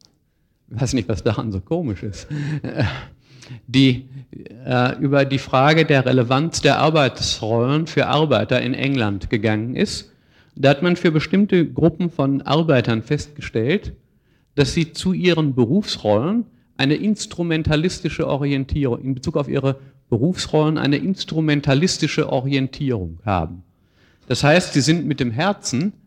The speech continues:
bei dieser Berufsrolle gar nicht dabei. So ist die, äh, Theorie und auch die empirische, sind auch die empirischen Ergebnisse. Das heißt, die Leute arbeiten, äh,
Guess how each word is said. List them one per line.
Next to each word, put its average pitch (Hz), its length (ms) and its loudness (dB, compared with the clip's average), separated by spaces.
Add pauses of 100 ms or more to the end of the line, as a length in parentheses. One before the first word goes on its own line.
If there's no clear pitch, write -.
(260)
bei 131 140 2
dieser 139 300 0
Berufsrolle 135 680 -2
gar 120 200 2
nicht 110 220 -4
dabei. 107 500 -2 (340)
So 127 160 0
ist - 520 -2
die, 104 520 0
äh, 107 420 -4
Theorie 104 640 2
und 107 120 -2
auch 101 160 -2 (220)
die 107 140 -6
empirische, 101 760 -2 (280)
sind 110 220 -4
auch 101 100 0
die 120 100 0
empirischen 104 500 -2
Ergebnisse. 107 640 -2 (340)
Das 123 140 -4
heißt, 165 220 0
die 160 60 -2
Leute 139 380 0
arbeiten, 139 600 0 (560)
äh, 135 200 0